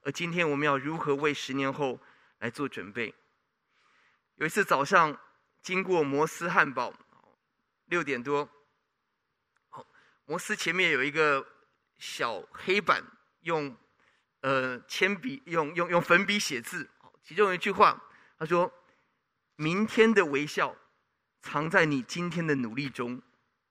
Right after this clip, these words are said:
哦，哇，很会写。弟兄姊妹，的-，的确是这样子。十年后的光景，其实不是十年后才知道，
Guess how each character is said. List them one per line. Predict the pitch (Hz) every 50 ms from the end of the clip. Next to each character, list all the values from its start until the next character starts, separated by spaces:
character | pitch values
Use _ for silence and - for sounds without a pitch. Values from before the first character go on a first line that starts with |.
| _ _
哦， | - - - - - - - - - - - - _ _ _ _
哇， | - 139 139 123 - 143 - - _ _
很 | - 135
会 | 131 165 160
写。 | 151 - 113 - _ - - - - - - - - - _ _ _
弟 | - 214
兄 | 247
姊 | 233 - 180
妹， | 170 165 151 143 127 - _ _ _ _ _ _ -
的-， | 185 190 185 - -
的 | 202 202 196
确 | 165 214 196 185
是 | 175 - 175
这 | 151 156
样 | 165 143 139 131
子。 | 120 120 110 _ _ _ _ _ _ _ _ _
十 | - - - - 220
年 | 262 269 240 233 233
后 | 247 240 208
的 | 175 170
光 | 165 180 180 170 180
景， | 170 - 147 131 123 - - _ _
其 | - - 160
实 | 156 - - 160 156
不 | - - 156
是 | 170 - - 175
十 | - - 156 160
年 | 165 165 165
后 | 165 170 147
才 | - 135 120
知 | 120 - - 131
道， | 135 131 110